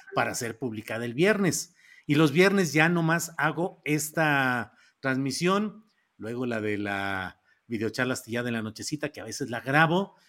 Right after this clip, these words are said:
pero ya a partir del viernes, ya después de esta mesa, ya estoy yo, que ya como chino libre hasta el domingo. Entonces sí es el viernesito, sin lugar a dudas. Eh,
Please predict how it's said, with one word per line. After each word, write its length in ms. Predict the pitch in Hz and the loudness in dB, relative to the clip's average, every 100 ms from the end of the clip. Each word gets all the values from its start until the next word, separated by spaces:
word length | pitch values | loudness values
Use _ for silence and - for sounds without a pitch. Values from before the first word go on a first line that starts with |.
| _ | _
pero 160 | 113 113 | -6 -2
ya 180 | 123 | -2
a 60 | 165 | -2
partir 300 | 175 135 165 | -4 -6 -6
del 120 | 175 127 | -4 -4
viernes, 400 | 131 170 190 - | -4 -4 -8 -6
ya 340 | 117 135 175 | -6 -6 -6
después 400 | 120 104 110 127 | -10 -12 -8 -6
de 60 | 156 | -6
esta 180 | - | -4
mesa, 320 | 139 139 - 175 | -4 -2 -2 -4
ya 220 | 120 104 | -4 -8
estoy 320 | - 135 131 | -6 -6 -4
yo, 260 | 120 139 - - - - | -2 -4 -6 -18 -20 -14
que 100 | 80 | -4
ya 300 | 90 131 - | 0 0 0
como 220 | 120 101 | -4 -2
chino 260 | 131 139 | 2 6
libre 440 | 147 151 151 185 - | 8 8 8 6 2
hasta 320 | 110 107 - | 0 0 -4
el 100 | 107 | -6
domingo. 560 | 107 104 107 98 90 - _ | -6 -6 -6 -8 -10 -16 _
Entonces 340 | - 156 160 - | 0 0 2 0
sí 140 | 139 | 0
es 120 | 139 | 2
el 120 | 135 110 | 2 2
viernesito, 640 | 110 104 101 107 - 107 | -2 -2 -6 -8 -10 -10
sin 180 | - 98 | -10 -12
lugar 280 | - - - | -18 -14 -14
a 60 | |
dudas. 540 | - _ - - - _ - - - - _ _ - | -14 _ -10 -8 -8 _ -14 -14 -14 -20 _ _ 6
Eh, 600 | 143 147 147 143 - | 10 12 12 8 -2